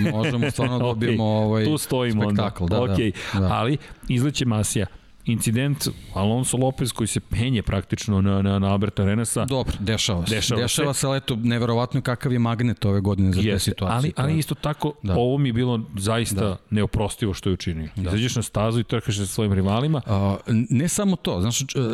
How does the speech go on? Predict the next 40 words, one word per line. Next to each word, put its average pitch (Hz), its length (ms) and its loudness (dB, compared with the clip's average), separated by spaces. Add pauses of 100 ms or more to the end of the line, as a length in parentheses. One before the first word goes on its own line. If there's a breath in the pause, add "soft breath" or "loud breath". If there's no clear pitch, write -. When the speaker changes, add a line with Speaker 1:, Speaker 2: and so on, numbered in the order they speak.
Speaker 1:
znaš 127 260 0
šta 160 160 -2
je 139 60 0
tu, 120 360 0
a, 107 440 2
moj, 131 260 0
a, 131 160 -4
o-, 120 520 0
moj, 123 240 2 (140)
moj 131 160 2
zaključak 131 420 0
je 113 40 2
bio 135 160 0
kad 117 140 0
je 110 60 4
ulazio 117 320 2
u 92 60 2
boks, 131 260 -2
rekao, 127 200 0
"Okej, 101 280 -2
ulazi, 143 440 2
vidim 123 260 2
da, 117 140 2
da, 113 220 0
ovaj, 110 520 2
mehaničari 110 560 2
kreću 110 360 -2
da 95 100 4
rade 104 200 2
na 98 100 4
motociklu." 110 540 0 (240 loud breath)
Rekao, - 220 -2
"Super, - 320 -2
po-, - 200 -2
popravit 110 440 0
ćemo 107 140 2
motocikl, 92 500 0
sedaš 120 400 0
na 101 60 2
njega 127 360 2